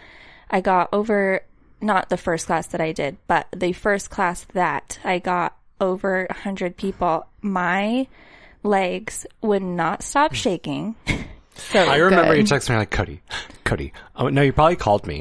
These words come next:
Speaker 3: You're like, "Oh my God." But you know what? I
Speaker 1: But
Speaker 3: think
Speaker 1: that
Speaker 3: that
Speaker 1: was after I had cried for thirty minutes
Speaker 2: Aw.
Speaker 1: straight.
Speaker 3: You know, Kaylee, I think so many people were,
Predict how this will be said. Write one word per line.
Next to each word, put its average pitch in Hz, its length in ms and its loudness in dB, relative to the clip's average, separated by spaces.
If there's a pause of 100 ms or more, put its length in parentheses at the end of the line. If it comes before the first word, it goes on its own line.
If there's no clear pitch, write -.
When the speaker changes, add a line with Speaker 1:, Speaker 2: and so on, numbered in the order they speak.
(120)
Speaker 3:
You're 143 160 6
like, 139 240 4
"Oh 113 100 2
my 123 140 2
God." 92 180 -2 (240)
But 175 140 6
you 175 80 4
know 185 140 6
what? 190 100 2
I 151 100 0
Speaker 1:
But - 0 -
Speaker 3:
think - 140 2
Speaker 1:
that 240 140 8
Speaker 3:
that - 80 6
Speaker 1:
was 311 120 4
after 226 420 4
I 233 160 4
had 196 140 0
cried 185 560 -2 (240)
for - 200 0
thirty 214 440 8
minutes 180 240 4
Speaker 2:
Aw. - 260 2
Speaker 1:
straight. 180 200 4
Speaker 3:
You 185 80 4
know, 180 180 4
Kaylee, 175 300 4
I 156 120 4
think 175 220 0
so 147 280 4
many 156 220 2
people 143 600 2
were, 113 440 2